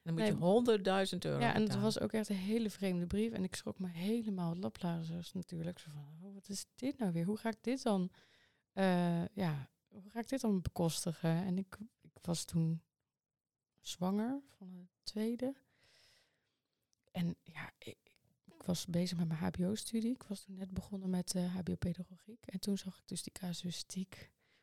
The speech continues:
Speaker 2: voorbij komen. En ik, ik had het gewoon niet meer. Ik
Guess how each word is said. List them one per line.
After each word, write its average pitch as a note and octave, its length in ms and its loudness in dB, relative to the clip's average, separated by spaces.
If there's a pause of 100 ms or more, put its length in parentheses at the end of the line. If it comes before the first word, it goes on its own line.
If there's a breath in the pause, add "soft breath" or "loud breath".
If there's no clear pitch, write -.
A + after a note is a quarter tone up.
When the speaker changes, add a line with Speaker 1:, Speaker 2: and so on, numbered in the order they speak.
Speaker 2:
voorbij F#3 400 2
komen. F3 640 2
En D3 240 -12
ik, - 360 -20 (140)
ik - 180 -20
had - 300 -10
het - 120 -16
gewoon F3+ 200 0
niet E3 100 4
meer. D#3+ 200 -2
Ik - 80 -18